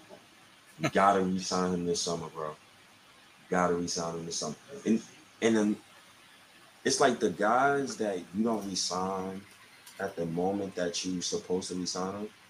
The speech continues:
Like, this is how the N B A slipped. Let me break it down to you real quick, right?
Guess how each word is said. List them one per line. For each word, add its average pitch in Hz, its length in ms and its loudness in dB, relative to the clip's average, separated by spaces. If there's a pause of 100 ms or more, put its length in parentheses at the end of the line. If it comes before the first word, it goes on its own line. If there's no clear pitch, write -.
(420)
Like, - 140 -2 (140)
this 143 200 2
is 165 120 0
how 120 140 4
the 92 100 2
N 98 100 -2
B 92 140 0
A 80 80 0
slipped. - 320 -4 (840)
Let 120 100 2
me 107 100 0 (440)
break 98 160 2
it 82 120 -4
down 85 180 -2
to 78 80 -8
you 76 200 -8
real 73 100 -4
quick, - 300 -8
right? - 200 -14